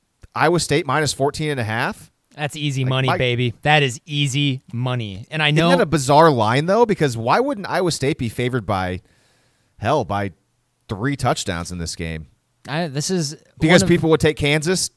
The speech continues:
Speaker 1: that easily 'cause tw-, plus twenty-one after Kansas just won a game? I don't know, maybe.
Speaker 2: One of the rare moments where I'm really questioning Vegas's wisdom on this one. I, I, I mean, this, I feel like this spread should be almost a touchdown bigger, or at least,
Speaker 1: I mean,
Speaker 2: at
Speaker 1: this
Speaker 2: least twenty and a half.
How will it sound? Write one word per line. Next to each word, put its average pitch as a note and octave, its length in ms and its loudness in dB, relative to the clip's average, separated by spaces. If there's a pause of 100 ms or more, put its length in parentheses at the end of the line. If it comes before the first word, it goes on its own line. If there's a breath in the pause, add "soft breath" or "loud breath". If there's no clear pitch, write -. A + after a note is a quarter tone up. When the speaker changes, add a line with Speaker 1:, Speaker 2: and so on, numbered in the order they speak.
Speaker 1:
that C#3+ 160 2
easily E3+ 360 0
'cause B2 240 -4
tw-, - 280 -6
plus C#3 200 -2
twenty-one C3 480 -2
after C3 260 -2
Kansas B2+ 360 -6
just B2 160 -8
won A#2+ 160 -4
a B2 40 -4
game? A#2+ 320 -4
I B2+ 120 -4
don't E3 160 -4
know, C3+ 60 -6
maybe. A#2 240 -4
Speaker 2:
One F3+ 240 0
of F3 40 0
the D3+ 120 0
rare F3+ 260 2
moments E3 400 0
where D3+ 80 0
I'm C3+ 160 -2
really C#3+ 320 0
questioning C3 580 -4
Vegas's B2 640 -4
wisdom G#2 680 -8
on A#2+ 200 -6
this A2+ 200 -8
one. F#2+ 280 -8
I, C#3 320 2
I, D3 80 0
I D3 100 -2
mean, C#3+ 140 0
this, - 280 -2 (760)
I E3 80 0
feel G3+ 200 0
like D#3 120 4
this E3 120 0
spread C#3+ 240 0
should C3+ 180 -6
be C3+ 100 0
almost C3 480 -2 (360)
a C3 100 -6
touchdown A2 640 -4
bigger, F#2+ 420 -10 (260)
or C#3 140 -4
at C#3 80 -4
least, F3 160 2
Speaker 1:
I C#3 60 0
mean, E3 140 -2
Speaker 2:
at - 20 -2
Speaker 1:
this F#3+ 80 4
Speaker 2:
least - 180 2
twenty D#3 360 2
and G#2 100 -6
a F#2+ 40 -10
half. F#2+ 400 -14